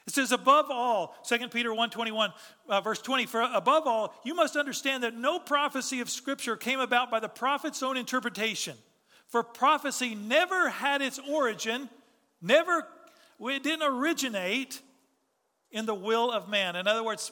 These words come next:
we didn't come up with this. People didn't come up with this. Humanity didn't come up with these words. How did we come up with them? Where did they originate? Men spoke from God as they were carried along by the Holy Spirit.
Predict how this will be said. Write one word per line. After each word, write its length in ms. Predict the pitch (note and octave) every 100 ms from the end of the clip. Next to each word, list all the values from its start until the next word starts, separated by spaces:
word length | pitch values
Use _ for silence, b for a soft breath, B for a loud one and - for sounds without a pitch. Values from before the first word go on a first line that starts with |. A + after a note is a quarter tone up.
| A#3+
we 120 | A3
didn't 200 | A#3 G3+
come 180 | F#3+ F#3+
up 140 | F3 D#3+
with 100 | C#3+
this. 220 | B2+ -
People 420 | - A#3+ A#3+ F#3
didn't 240 | F3+ E3
come 220 | - F3+ E3+
up 160 | E3
with 100 | C3
this. 480 | B2 G2+ - - - _
Humanity 680 | - G3 A3 A#3 G#3 F3+ F3
didn't 220 | F#3 E3+
come 180 | F#3 F3+
up 120 | E3
with 120 | E3+
these 200 | D#3 C#3+
words. 600 | C#3+ C#3 A2+ G2 - - - _ _ _ _ _ _ _ _ _ _ _
How 180 | - G3
did 100 | G#3
we 100 | G3+
come 200 | F#3 G3+
up 180 | A#3+ A#3+
with 160 | E3+ E3
them? 160 | D3 C#3+
Where 120 | A3
did 120 | A3+
they 140 | A3
originate? 580 | G#3 A3 B3+ A3 E3+ C3+ B B B E3
Men 340 | G#3 A3+ A#3+
spoke 480 | - - A#3 A#3+ A#3+
from 380 | - A3+ F#3 C3+
God 460 | F3+ E3 B2 A2+ - _
as 120 | E3+ F3+
they 100 | E3+
were 140 | D#3
carried 380 | - - A3 G3+
along 300 | F3+ E3+ D#3
by 120 | D#3
the 80 | C#3+
Holy 260 | D#3+ D#3
Spirit. 420 | D3 - F3 D#3+